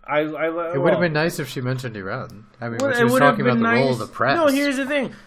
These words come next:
Speaker 1: I don't care if Oprah mentions Iran. Oprah's an entertainer. She doesn't have to mention Iran.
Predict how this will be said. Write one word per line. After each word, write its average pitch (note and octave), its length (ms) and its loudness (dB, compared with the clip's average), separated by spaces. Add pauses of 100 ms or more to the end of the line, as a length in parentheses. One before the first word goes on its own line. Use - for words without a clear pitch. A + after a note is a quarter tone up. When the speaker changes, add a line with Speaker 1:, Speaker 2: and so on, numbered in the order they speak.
(120)
Speaker 1:
I E4 120 0
don't D#4 160 -2
care C4+ 240 4
if G3+ 60 -6
Oprah F3+ 340 -2
mentions A#2 420 -4
Iran. G#2+ 360 -2 (200)
Oprah's C#4 340 0
an A#3 100 0
entertainer. F3+ 840 -4 (520)
She C#4+ 120 -8
doesn't C4 140 0
have A3 100 2
to G3+ 60 0
mention E3+ 320 -2
Iran. G2+ 400 -2